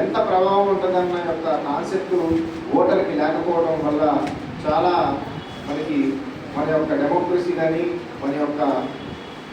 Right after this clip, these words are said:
ఎకానమీ కానీ, మన యొక్క లైఫ్ మీద చాలా ప్రభావం.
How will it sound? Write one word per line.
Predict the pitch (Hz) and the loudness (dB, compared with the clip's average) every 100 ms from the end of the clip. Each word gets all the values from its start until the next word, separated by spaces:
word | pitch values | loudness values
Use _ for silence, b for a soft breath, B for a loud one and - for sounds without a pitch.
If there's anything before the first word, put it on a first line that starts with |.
| - - 139 | -14 -8 -4
ఎకానమీ | 160 170 180 175 | 0 0 2 0
కానీ, | 156 156 - 113 - - - | 0 0 -2 -4 -6 -10 -4
మన | 147 185 | 0 4
యొక్క | 185 180 151 | 4 4 2
లైఫ్ | 156 190 - 185 | 4 4 2 0
మీద | 180 170 113 - - - | 2 4 2 0 -4 -4
చాలా | 139 151 156 156 | 0 2 2 2
ప్రభావం. | 139 139 156 | 0 0 -2